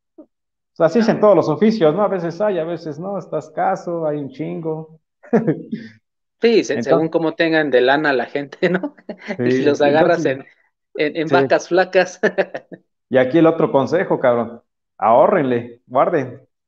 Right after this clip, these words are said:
Speaker 1: hagan su cochinito, porque hay, <laughs>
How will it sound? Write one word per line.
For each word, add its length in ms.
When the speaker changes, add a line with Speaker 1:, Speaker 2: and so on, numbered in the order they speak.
Speaker 1:
hagan 260
su 120
cochinito, 540
porque 320
hay, 600
<laughs> 640